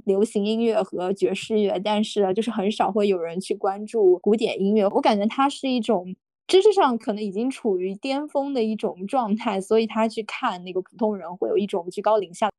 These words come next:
现实生活中可能大部分人还没有达到他这样一种知识的，或者说阅历的这样一种宽度和广度吧。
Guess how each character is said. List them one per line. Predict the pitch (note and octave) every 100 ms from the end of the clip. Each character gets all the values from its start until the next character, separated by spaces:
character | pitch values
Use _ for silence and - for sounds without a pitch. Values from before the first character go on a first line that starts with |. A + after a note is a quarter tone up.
| _
现 | - G#4 F#4
实 |
生 | B3+ C4+ C4+
活 | G#3
中 | G3+ A#3 B3
可 | - A3
能 | F#3 F3+ G3+
大 | D#4 C4
部 |
分 | B3+ C4+ G#3+
人 | F#3 F#3 G3+
还 | - A3+
没 | A#3
有 | D4
达 | B3 G3+ E3+
到 | A3 C4 A3
他 | - A#3+ B3+
这 | A#3 -
样 | A3+ G3+
一 | G#3+
种 | G3+ E3 C#3 _ _ _ _
知 | B3+
识 | B3+ - G#3+
的， | C#4 F3 F3 - _ _
或 | A#3
者 | G3+
说 | G#3+ A3
阅 | A#3+ A3
历 | G#3+
的 | F#3+ E3+ C#3 - _ _ _ -
这 | A3
样 | G#3+
一 |
种 | G#3 F#3
宽 | - A#3+ A#3+
度 | A#3 G3+
和 | F#3+
广 | F#3+ - G#2
度 | F#3
吧。 | C3 -